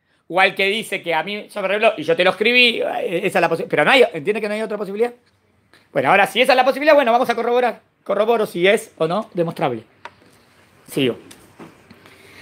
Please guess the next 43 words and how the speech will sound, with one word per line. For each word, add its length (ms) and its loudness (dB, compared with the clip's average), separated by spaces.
¿Le 240 6
creerías 480 6
a 60 4
alguien 220 0
que 100 -4
dice 220 -6
haber 160 -2
recibido 400 -8
una 140 -4
comunicación 580 -4
personal 500 0
de 80 4
Dios, 460 -2
señalándolo 840 0
a 80 6
él 120 4
o 60 4
a 80 4
ella 380 -2
como 180 -6
el 60 -6
nuevo 220 4
profeta 360 -2
de 100 2
Dios? 300 4
Yo 60 -4
le 100 2
pregunto 240 0
a 20 2
ustedes, 260 0
¿le 100 -4
creerían? 520 4
Viene 160 -2
una 100 -2
persona, 360 -4
viene 180 -4
una, 340 -6
alguna 440 -6
conocida 340 -2
de 60 4
ustedes, 440 4
un 120 -6
rab, 360 4